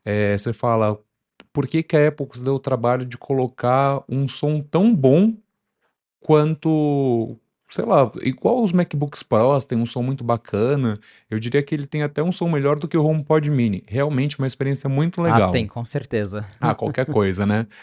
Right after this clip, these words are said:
Speaker 1: Mas realmente é um produto muito premium. Só que como todo produto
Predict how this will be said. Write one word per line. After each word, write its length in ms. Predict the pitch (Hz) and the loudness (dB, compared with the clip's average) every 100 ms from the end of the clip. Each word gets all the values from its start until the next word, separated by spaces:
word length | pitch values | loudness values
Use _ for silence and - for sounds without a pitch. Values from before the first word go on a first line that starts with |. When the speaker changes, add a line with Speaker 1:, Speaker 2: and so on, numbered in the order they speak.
| - _ _ - | -20 _ _ -4
Speaker 1:
Mas 380 | 147 170 185 | 0 0 0
realmente 540 | 165 170 143 160 165 147 | 0 0 0 -2 -2 -2
é 60 | 127 | 0
um 80 | 143 | 0
produto 340 | 147 147 151 | -2 -2 -2
muito 240 | 160 180 | -2 -2
premium. 460 | 185 156 120 107 104 | 0 0 2 0 -4
Só 220 | - 196 | -6 -4
que 100 | 190 | -4
como 280 | 190 196 175 | -2 -2 -2
todo 520 | - - 165 190 165 | -4 -2 0 2 0
produto 380 | 147 123 110 107 | -2 -4 -4 -6